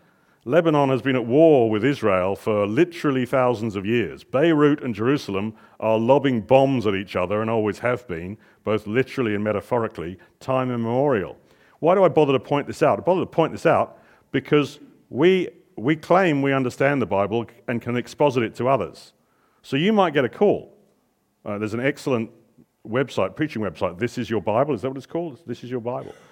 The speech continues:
And I know Brother David, Brother Duncan, Sister Jan, I think, uh, and others work, uh, fielding questions from that site. Well, what if someone rings you up and said, "Oh, I'm really interested. I, I understand that,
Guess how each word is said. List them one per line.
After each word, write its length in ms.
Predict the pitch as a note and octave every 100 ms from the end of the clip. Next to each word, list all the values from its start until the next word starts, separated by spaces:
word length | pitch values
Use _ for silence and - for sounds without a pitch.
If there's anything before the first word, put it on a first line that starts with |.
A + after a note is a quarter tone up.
| _ -
And 100 | A2
I 60 |
know 280 | A#2+ C#3+ C#3 - - - - _ _ _
Brother 180 | - G#2+
David, 420 | F#2+ C3 C#3 C#3+
Brother 180 | A#2+ G#2+
Duncan, 540 | F#2+ C3+ C3+ C#3+ D3 C#3+ _ _ _ _
Sister 280 | - B2+ G#2+
Jan, 300 | B2 C#3 C#3+
I 80 |
think, 480 | C3+ D3 D3 - - _ _ _
uh, 160 | - A2
and 100 | A#2
others 320 | C3+ D#3+ B2+
work, 400 | A#2+ C3+ C#3+ - -
uh, 120 | G#2+
fielding 440 | - F3+ E3+ D3+
questions 720 | C3+ F#3+ - B2 C#2+ - - _
from 220 | - A#2
that 160 | A#2 -
site. 300 | D#3+ C3+ -
Well, 100 | C#3+
what 100 | F3+
if 80 | -
someone 240 | E3+ D3+
rings 160 | D3+ C3
you 80 |
up 80 | D#3
and 80 | -
said, 140 | A#2+ - - -
"Oh, 100 | G3+
I'm 140 | E3+ C#3+
really 240 | G#3+ F3
interested. 280 | F3+ - A#2+
I, 120 | A2 - -
I 140 | E3 G3+
understand 540 | F3+ C3 - D3+ D#3+
that, 140 | B2+